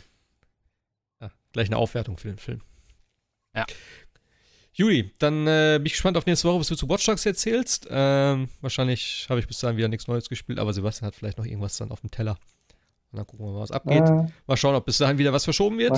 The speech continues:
Speaker 3: mal schauen,
Speaker 1: Äh,
Speaker 3: ich hab Watch Dogs tatsächlich in der P S fünf Version bestellt. Die kommt sowieso erst am vierundzwanzigsten elften raus.
Speaker 2: Aber hattest du nicht noch irgendwie gesagt, nee, ja, sowas sollte man nicht unterstützen, solche Spiele von Ubisoft? Warst du das nicht im Forum?
Speaker 3: Nein, ich habe gesagt, man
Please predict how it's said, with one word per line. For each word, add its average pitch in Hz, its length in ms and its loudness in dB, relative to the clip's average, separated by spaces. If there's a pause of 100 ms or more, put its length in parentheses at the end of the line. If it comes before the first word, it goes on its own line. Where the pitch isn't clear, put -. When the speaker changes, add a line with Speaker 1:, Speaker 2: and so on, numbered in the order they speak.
(340)
Speaker 3:
mal 123 120 6
schauen, 156 220 12
Speaker 1:
Äh, 143 60 8
Speaker 3:
ich - 60 -4
hab 131 160 8
Watch 156 260 12
Dogs 160 240 10
tatsächlich 156 640 8
in 147 80 6
der 147 120 10
P 147 240 6
S 147 180 6
fünf 175 340 8
Version 120 520 8
bestellt. 143 540 6 (540)
Die 143 80 6
kommt 151 340 10
sowieso 143 380 8
erst 123 200 6
am 123 120 0
vierundzwanzigsten 123 840 2
elften 123 440 2
raus. 120 380 10 (1400)
Speaker 2:
Aber - 220 -4
hattest - 240 -2
du 135 60 6
nicht 123 180 8
noch 117 140 4
irgendwie 120 640 0
gesagt, 107 440 0
nee, 113 180 4
ja, 110 140 6
sowas 110 300 0
sollte 113 220 2
man 120 100 4
nicht 110 100 2
unterstützen, 110 460 -4
solche 147 220 0
Spiele 151 300 -6
von 135 260 -4
Ubisoft? 143 540 -6
Warst 101 220 -2
du 139 60 -16
das - 240 -6
nicht 165 120 -4
im 151 100 2
Forum? - 420 -4
Speaker 3:
Nein, 175 400 12
ich 151 160 4
habe 151 220 12
gesagt, 147 480 8
man 139 300 8